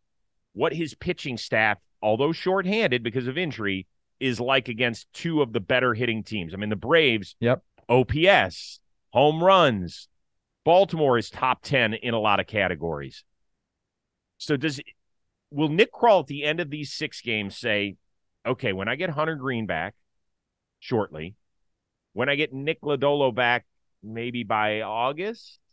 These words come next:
Speaker 1: when I get Ashcraft back from whatever he's dealing with in the calf, do I feel good enough about those guys,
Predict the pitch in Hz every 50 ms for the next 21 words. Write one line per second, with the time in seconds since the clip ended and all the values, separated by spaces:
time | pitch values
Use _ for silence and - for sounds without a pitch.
0 | _ _ _ _ _ _ _ _ _ _ _ _ _ _ _ _ _ _ _ _
1 | - 113 139 143 143 139 135 127 156 147 147 143 - _ _ _ _ _ _ -
2 | 151 165 170 160 - - - 139 123 104 95 - _ 101 87 76 65 64 - _
3 | _ _ _ _ _ _ _ _ _ _ _ _ _ _ - 113 117 127 131 131
4 | 127 135 135 120 135 160 156 127 101 107 117 107 95 87 80 76 73 67 60 -
5 | - 80 80 80 - - 92 87 73 64 60 - _ _ _ _ _ _ _ _
6 | _ _ _ _ _ _ _ - 120 139 143 156 151 - 208 208 196 156 117 -
7 | _ - 151 185 208 240 208 202 196 196 147 147 139 123 104 127 135 160 160 -
8 | - 107 82 76 76 78 78 - -